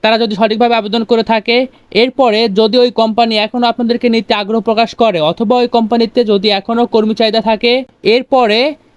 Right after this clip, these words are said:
এই মুহূর্তে যেহেতু আবার পুনরায় সার্বিয়ার ভিসা প্রসেসিং প্রক্রিয়া চালু হয়েছে, এখন যদি আপনারা সার্বিয়ার ফরেন মিনিস্ট্রি থেকে অ্যাপ্রুভাল পান,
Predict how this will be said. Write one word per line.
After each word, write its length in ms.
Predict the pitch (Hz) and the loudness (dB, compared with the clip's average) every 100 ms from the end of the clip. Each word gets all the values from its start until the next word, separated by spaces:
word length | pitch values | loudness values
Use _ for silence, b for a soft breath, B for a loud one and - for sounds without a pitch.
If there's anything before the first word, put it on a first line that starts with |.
| - | -4
এই 180 | 226 269 | 0 2
মুহূর্তে 480 | 262 285 - 269 269 | 2 0 0 -2 0
যেহেতু 300 | 214 220 233 | 0 0 0
আবার 320 | 208 208 233 | 0 0 -2
পুনরায় 420 | 240 233 233 233 | 0 2 2 2
সার্বিয়ার 420 | 220 208 196 220 | 0 -2 0 0
ভিসা 160 | 208 233 | 2 2
প্রসেসিং 360 | 233 226 240 220 | 2 2 0 2
প্রক্রিয়া 540 | 233 - 226 233 240 - - | 0 0 0 0 -4 -10 -6
চালু 240 | 220 240 | -2 0
হয়েছে, 540 | 233 240 220 - 208 254 - _ | 2 2 0 0 0 0 -4 _
এখন 320 | 180 190 262 | -8 -2 0
যদি 200 | 247 247 | 2 2
আপনারা 560 | 233 220 240 233 247 277 - _ | -2 -2 0 0 0 -4 -12 _
সার্বিয়ার 500 | - 208 208 214 226 | -2 -2 0 0 0
ফরেন 260 | 226 220 220 | 0 0 2
মিনিস্ট্রি 320 | 240 240 262 | 0 0 0
থেকে 420 | 247 240 254 269 277 - | 2 2 2 0 -4 -6
অ্যাপ্রুভাল 520 | 202 - 277 277 269 | -6 -2 0 2 0
পান, 380 | - 226 190 | 0 -2 -4